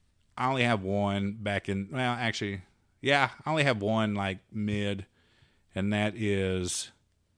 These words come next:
Bernie Mac. Bernie Mac's milk and cookies bit is one of the funniest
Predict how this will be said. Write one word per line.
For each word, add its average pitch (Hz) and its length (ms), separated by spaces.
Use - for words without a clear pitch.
Bernie 87 260
Mac. 82 300
Bernie 131 220
Mac's 143 340
milk 113 240
and 110 120
cookies 110 500
bit 117 420
is 107 260
one 104 340
of 101 160
the 101 140
funniest 113 840